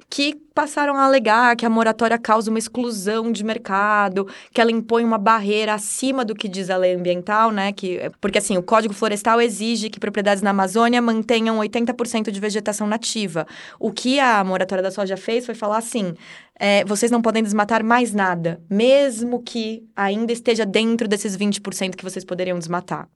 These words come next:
Então, eles alegam que isso vai além do que diz a lei, né? E o governo do Mato Grosso, que é muito alinhado ao setor, passou aí uma lei estadual, que entrou em vigor no começo desse ano, dizendo que, assim, o governo estadual pode suspender incentivos fiscais pras empresas que adotarem critérios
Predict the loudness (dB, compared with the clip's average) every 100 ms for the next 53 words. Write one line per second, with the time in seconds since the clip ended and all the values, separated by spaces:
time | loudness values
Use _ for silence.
0 | _ 0 2 2 4 2 0 -4 -2 2
1 | 2 4 2 0 -4 -4 0 2 4 2
2 | 0 -6 -8 0 4 4 4 2 2 2
3 | 2 0 0 0 0 -2 0 0 0 -2
4 | 0 0 -2 2 2 2 -2 -14 -20 _
5 | 2 2 2 4 4 0 0 0 0 -2
6 | 0 4 4 2 -2 -16 -14 -4 -4 -2
7 | -4 -2 2 2 2 -4 -4 -2 -4 -4
8 | 0 2 2 0 -2 -10 -12 -2 0 2
9 | 0 0 -4 -2 0 0 0 -2 -2 0
10 | 2 2 4 2 2 -2 -2 -2 0 0
11 | 0 0 -2 -4 -6 -6 -6 -6 2 2
12 | 2 0 0 0 -4 0 0 0 -6 -10
13 | -16 -2 2 2 2 0 0 -2 -6 -4
14 | -4 -4 -6 -10